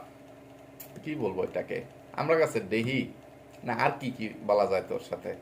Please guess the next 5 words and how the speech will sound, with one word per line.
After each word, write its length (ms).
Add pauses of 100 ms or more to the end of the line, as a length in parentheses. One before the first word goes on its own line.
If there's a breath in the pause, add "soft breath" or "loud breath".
(720)
তোর 200
মতন 360
একটা 200
কুলাঙ্গারকে 1080 (500)
কিছু 580